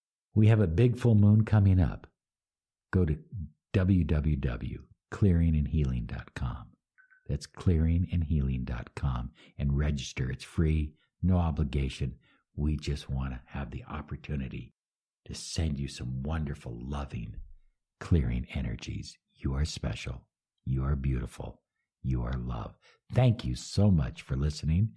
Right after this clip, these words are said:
and for soaring with me today. Like beautiful eagles, we're just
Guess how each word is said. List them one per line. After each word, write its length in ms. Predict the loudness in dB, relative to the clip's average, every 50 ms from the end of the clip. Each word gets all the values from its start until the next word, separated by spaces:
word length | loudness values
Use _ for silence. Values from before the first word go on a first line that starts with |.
| _ _ _ _ _ _ _ _ _ _ _ _ _ _ -6
and 280 | 0 2 4 4 4 2
for 140 | 0 -2 -2
soaring 760 | -2 -4 -8 -8 0 4 4 6 6 6 6 4 4 4 2
with 220 | 2 0 0 0
me 200 | -2 -2 -2 -4
today. 600 | -6 -6 -8 -6 -6 -6 -6 -6 -8 -10 -12 -18 _ _ _ _ _ _ _ _ _ _ -4
Like 260 | -4 -4 -4 -4 -2
beautiful 360 | 0 2 2 2 0 0 -4 0
eagles, 600 | 2 2 2 4 2 0 -2 -4 -10 -14 -16 -20 _ _ _ _ _ _ _ _ _ _ _ -10
we're 80 | -10 -4
just 300 | -4 -4 -4 -4 -8